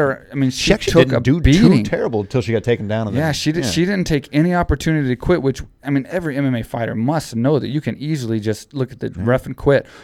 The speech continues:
Speaker 2: or you can tap. Like, especially when, when, uh,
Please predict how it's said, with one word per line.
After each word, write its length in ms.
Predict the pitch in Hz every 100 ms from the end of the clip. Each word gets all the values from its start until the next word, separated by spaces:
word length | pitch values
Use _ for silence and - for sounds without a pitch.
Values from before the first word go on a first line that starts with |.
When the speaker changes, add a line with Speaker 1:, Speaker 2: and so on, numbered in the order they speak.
| -
Speaker 2:
or 120 | 135
you 140 | 131
can 140 | 123 98
tap. 480 | - 156 147 - - _ - 123 120
Like, 220 | 131 139
especially 500 | 123 - - 214 190
when, 300 | 156 123 123 123
when, 220 | 123 117
uh, 220 | 113 107